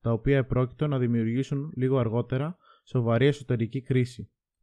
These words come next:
Το Σύνταγμα της Κρητικής Πολιτείας ήταν υπερβολικά συντηρητικό και παραχωρούσε στον ηγεμόνα, όπως ονομάστηκε ο ύπατος αρμοστής, υπερεξουσίες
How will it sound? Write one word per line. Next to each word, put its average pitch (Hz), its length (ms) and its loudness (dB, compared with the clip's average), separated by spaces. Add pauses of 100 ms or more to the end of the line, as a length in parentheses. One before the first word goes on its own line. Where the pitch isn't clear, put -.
(320)
Το 120 120 -2
Σύνταγμα 156 400 0
της 127 200 -10
Κρητικής 120 400 -2
Πολιτείας 120 680 0
ήταν 151 240 0
υπερβολικά 123 540 0
συντηρητικό 120 760 -2
και - 100 -4
παραχωρούσε 123 600 2
στον 151 160 -2
ηγεμόνα, 120 600 0
όπως 127 280 -4
ονομάστηκε 123 440 -2
ο 117 60 2
ύπατος 123 340 -2
αρμοστής, 113 580 -4 (280)
υπερεξουσίες 120 960 0